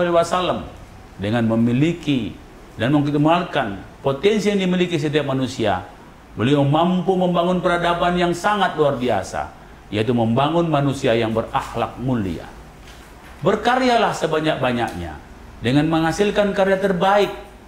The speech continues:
sesuai perintah Allah Subhanahu wa taala. Orang tidak akan melihat seberapa lamakah kita menduduki jabatan, tetapi orang melihat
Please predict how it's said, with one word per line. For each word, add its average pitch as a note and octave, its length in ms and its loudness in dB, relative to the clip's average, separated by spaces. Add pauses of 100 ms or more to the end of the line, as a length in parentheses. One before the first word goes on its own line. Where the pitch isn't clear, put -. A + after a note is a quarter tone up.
(160)
sesuai F3+ 400 2
perintah G3+ 320 2
Allah A3 320 2
Subhanahu D3 520 0
wa A2 40 -6
taala. E2+ 340 -2 (840)
Orang E3 400 2
tidak E3+ 280 0
akan F3+ 200 0
melihat F3+ 560 0 (320)
seberapa F3 560 -2
lamakah A#3 480 0
kita F#3+ 240 0
menduduki E3 400 -2
jabatan, A#2+ 560 -2 (480)
tetapi G2+ 480 -2
orang G2+ 320 0
melihat F#2 440 -2